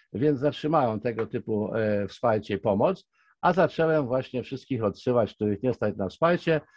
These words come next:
do najbliższej jemu biblioteki. Jak biblioteka się zgłaszała,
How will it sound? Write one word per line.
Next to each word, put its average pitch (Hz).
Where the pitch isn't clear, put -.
do 202
najbliższej 147
jemu 120
biblioteki. 101
Jak 117
biblioteka 113
się 95
zgłaszała, 131